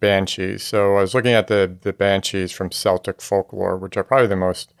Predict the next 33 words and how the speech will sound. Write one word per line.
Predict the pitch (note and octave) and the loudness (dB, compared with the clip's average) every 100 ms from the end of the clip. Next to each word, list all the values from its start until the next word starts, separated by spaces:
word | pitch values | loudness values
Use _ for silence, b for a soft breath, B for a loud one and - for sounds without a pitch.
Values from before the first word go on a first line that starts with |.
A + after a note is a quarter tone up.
| _ _ _ _ _ _ _ _ | _ _ _ _ _ _ _ _
famous, | - G2+ G#2 A2 G#2+ | -4 0 0 -2 -2
infamous | G#2+ G#2 A2+ A2 G#2+ - - - - - _ _ _ _ - | -4 -4 -2 -2 -2 -8 -12 -16 -20 -20 _ _ _ _ 0
harbingers | A2 G#2 G#2+ G2+ A2 G2 | 2 2 0 0 0 -2
of | G2 | -6
death. | A2 A2+ - _ _ _ _ _ _ | -4 -4 -6 _ _ _ _ _ _
But | A#2 A2 G#2+ G#2 - | 4 6 6 4 -2
there's | A2 A2+ G#2+ | 4 6 6
so | - - C3+ | 2 4 6
much | A#2 G2+ - | 6 4 -4
to | - A#2 | 0 2
those, | G#2 G2 - - _ | 4 2 -4 -14 _
those | G#2+ G2 | 0 0
stories | - A#2+ A2 G#2+ F#2+ | 2 4 4 4 2
of | F#2 F2+ | 0 0
them | F2 F#2 F#2 F2+ F2 | 2 0 0 -2 -8
that | - F#2+ F2+ F#2 | -2 2 2 2
I | F#2 | 0
figured | F2+ G#2+ F#2+ | 0 -2 -2
that | F2+ F2+ | 0 0
was | F2 | -2
more | F#2 F#2 F2+ | -2 0 0
of | F2 | 0
an | F2 | -2
episode | F2+ - - F#2 | -2 -4 -6 -4
in | F2 F2 | -2 -4
and | F2 F2 | -4 -4
of | |
itself. | F2 - - F2 F#2+ - - _ _ _ _ _ _ _ _ _ | -6 -8 -4 0 0 -4 -20 _ _ _ _ _ _ _ _ _
But | B2 | -2
other | A#2+ C3 C#3+ | 0 -2 -2
than | C#3 B2 | -2 -4
the | |
banshee, | G2+ G#2 A2 - A2+ G2+ | -4 -4 -4 -4 -6 -6